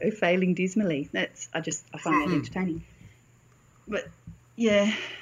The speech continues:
Speaker 1: yeah, that's, that's it really. I, I don't know why I've, my mum has played in a community orchestra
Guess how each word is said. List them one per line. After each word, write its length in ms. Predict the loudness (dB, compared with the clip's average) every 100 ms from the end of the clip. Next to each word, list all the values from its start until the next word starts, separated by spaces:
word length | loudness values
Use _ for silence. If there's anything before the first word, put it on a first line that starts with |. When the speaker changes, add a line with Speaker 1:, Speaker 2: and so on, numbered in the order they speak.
| -18 -20 -8 2
Speaker 1:
yeah, 200 | 4 6
that's, 300 | 4 -2 -6
that's 320 | -6 -4 -6
it 100 | -2
really. 300 | 0 0 0
I, 60 | -2
I 360 | -4 -8 -2 2
don't 200 | 4 4
know 80 |
why 240 | 2 4 4
I've, 120 | 0 -8 _ _ _ -18 -2
my 180 | 4 8
mum 600 | 8 8 6 6 2 -2
has 360 | -2 0 0
played 540 | -2 2 2 2 0 -6 -18 -20 -20 -20 -20 _ _ _ _ _ _ -14 0
in 140 | 2
a 80 | 4
community 420 | 4 4 6 4
orchestra 720 | 4 0 -4 -2 0 2 0